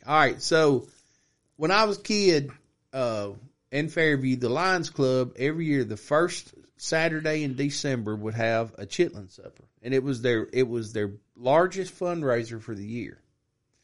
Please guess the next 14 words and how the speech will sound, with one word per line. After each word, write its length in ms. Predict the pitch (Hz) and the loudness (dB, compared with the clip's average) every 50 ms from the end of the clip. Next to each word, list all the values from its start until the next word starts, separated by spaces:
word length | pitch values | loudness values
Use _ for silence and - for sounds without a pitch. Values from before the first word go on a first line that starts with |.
| _ _ _ _ _ _ _ _ _ _ _ _ _ _ - | _ _ _ _ _ _ _ _ _ _ _ _ _ _ -2
And 480 | 131 135 135 131 123 117 113 110 - - _ _ _ _ _ _ _ _ _ _ | 2 2 4 4 4 2 0 -4 -8 -12 _ _ _ _ _ _ _ _ _ _
people 420 | - - 208 247 262 247 247 233 214 | -4 0 2 2 2 2 2 -2 -2
from 280 | - - 139 120 - - _ _ _ | -2 -2 -4 -4 -4 -8 _ _ _
every, 260 | 160 185 196 185 165 | 2 2 2 2 2
back 320 | 135 131 165 185 208 202 202 | 0 2 2 2 2 2 -2
in 100 | 175 147 | -2 -2
the 60 | 123 | -2
seventies, 540 | - - - 165 170 170 151 120 110 107 - | -4 -4 -2 0 0 0 -2 -4 -6 -8 -4
people 340 | - 175 190 - - 165 139 | -4 -4 -4 -2 -2 -4 -4
from 220 | - 117 110 - - - | -4 -8 -10 -10 -8 -2
everywhere 640 | 147 180 202 196 170 139 120 117 117 113 113 110 | 0 0 2 2 2 0 0 0 -2 0 0 -2
would 220 | 110 107 101 95 101 | -4 -6 -8 -10 -6
drive 640 | 120 131 139 147 135 113 101 95 92 - - - _ _ _ _ _ _ _ _ _ _ _ _ _ _ _ _ _ _ _ _ _ _ _ _ | -4 -4 -2 -2 -4 -6 -6 -8 -10 -12 -14 -18 _ _ _ _ _ _ _ _ _ _ _ _ _ _ _ _ _ _ _ _ _ _ _ _
miles 840 | 110 117 143 170 208 202 165 123 107 95 90 101 98 - - - - | -16 -6 -2 -2 0 0 0 -2 -2 -4 -4 -6 -8 -12 -16 -18 -18